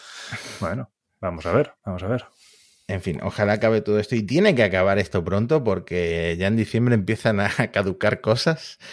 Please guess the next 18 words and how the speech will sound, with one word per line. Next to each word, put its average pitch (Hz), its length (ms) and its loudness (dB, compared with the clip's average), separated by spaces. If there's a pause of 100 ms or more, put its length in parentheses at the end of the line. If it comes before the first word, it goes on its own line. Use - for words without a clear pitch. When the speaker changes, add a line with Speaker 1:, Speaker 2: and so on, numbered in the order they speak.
(300)
Speaker 2:
Los 101 120 4
propulsores 107 880 4
<laughs> - 20 -8
laterales, 104 680 2
los 95 200 2
de 92 140 0
combustible 92 540 -2
sólido, 95 840 4
en, 62 300 -6
en - 300 -14 (120)
no 92 120 -12
sé - 100 -10
qué 95 120 2
componente 95 480 2
tiene 92 200 -2
fecha 95 320 -2
de 87 80 0
caducidad 92 680 0